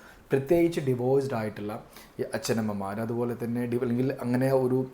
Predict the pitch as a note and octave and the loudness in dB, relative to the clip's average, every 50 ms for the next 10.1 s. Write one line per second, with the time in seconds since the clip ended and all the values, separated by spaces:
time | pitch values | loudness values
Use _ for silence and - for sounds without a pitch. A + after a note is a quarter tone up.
0 | - - - C3 A2+ - C3 C3 C3 C#3 D3 C#3 C3 B2+ C3 C3 B2+ - C#3 C3+ | -10 -8 -6 -2 0 2 2 2 2 2 0 0 2 2 2 2 0 -2 -4 -4
1 | C3+ C3 B2+ B2 A#2+ A#2+ A#2+ B2+ C3+ C#3+ C#3 C#3 B2+ B2+ A#2 A#2+ C3 C3+ C3 C3+ | -2 -2 -2 -2 -2 -2 -4 -4 -6 -4 -4 -2 -2 -2 0 2 2 2 2 2
2 | B2+ B2 A#2 - A#2 B2 C3+ D3 D3+ - C#3 - - C3+ A#2 C3 C3 B2+ B2+ A2 | 0 -2 -2 -2 -4 -4 -4 -4 -4 -6 -6 -6 -4 -6 -4 -2 -2 -2 -2 -2
3 | A#2+ A#2+ A2+ A2+ A2 G#2+ A2 - A2+ A2 A2 G#2+ - - - - - - - - | -4 -4 -4 -4 -6 -6 -6 -8 -8 -8 -8 -8 -10 -10 -12 -12 -16 -20 -20 -10
4 | - - E3 E3 E3 D3 C3 B2+ B2 C3+ D3 C#3 C3 A#2 G2+ G2+ G#2+ A2+ A2+ G#2+ | -6 -2 -2 0 0 2 2 2 2 0 0 0 0 -2 -2 0 0 -2 -2 -2
5 | G2+ F#2+ F#2 G2 A2 - - - - - - - - C3 C#3 D#3 F3 F#3+ F#3 D#3+ | -2 -4 -6 -8 -10 -12 -16 -20 -20 -20 -10 -2 2 2 4 4 4 4 4 4
6 | C#3+ C3+ C3 C3 C3 D3+ C#3 A#2+ - - C3 C3+ B2 C3 B2 C3 B2 B2 B2+ D3 | 2 0 0 -2 -2 -2 -4 -4 -4 -4 -4 -4 -2 -4 -2 -2 -2 -2 0 0
7 | E3+ F3+ D#3+ C#3 C3 B2+ - A#2+ A#2 A2+ A2 A2+ G#2+ G#2 - A2 G#2+ G#2+ G#2+ G#2 | 0 0 0 0 -4 -4 -4 -4 -4 -4 -4 -6 -6 -6 -6 -6 -4 -4 -4 -6
8 | G#2+ G#2 G#2 G2+ A2+ A#2+ - - - C3 B2+ B2+ B2+ - B2+ A2 - - C3+ C3+ | -6 -8 -8 -8 -8 -10 -10 -8 -6 -4 -4 -4 -4 -4 -6 -8 -6 -4 -2 0
9 | C#3 C#3 B2+ A#2+ B2 C3 C#3 D3+ E3 F3 E3+ E3 C3 B2+ B2+ B2 A#2+ A2+ A2 A2+ | 0 0 0 0 0 0 0 0 0 0 0 -2 -2 -2 -2 -2 -4 -4 -4 -6
10 | A2 - | -6 -6